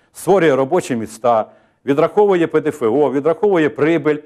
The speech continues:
А так ми сьогодні, от ми маємо землю, да? Це питання дуже складне. У нас саме одні з родючих земель.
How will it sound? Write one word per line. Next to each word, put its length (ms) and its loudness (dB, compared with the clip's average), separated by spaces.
А 120 2
так 260 0
ми 120 2
сьогодні, 320 -4
от 120 -4
ми 100 2
маємо 340 0
землю, 380 -4
да? 280 2
Це 100 0
питання 500 0
дуже 280 0
складне. 460 -2
У 100 0
нас 460 0
саме 460 2
одні 300 0
з 80 -4
родючих 480 -2
земель. 360 -2